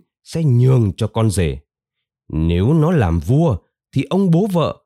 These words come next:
tất cũng được bội phần trọng đãi, mà dòng dõi con gái mình cũng được hưởng phúc lâu dài.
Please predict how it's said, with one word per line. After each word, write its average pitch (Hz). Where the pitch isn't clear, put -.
tất 214
cũng 190
được 127
bội 151
phần 98
trọng 101
đãi, 120
mà 117
dòng 143
dõi 151
con 196
gái 151
mình 135
cũng 202
được 151
hưởng 85
phúc -
lâu 117
dài. 80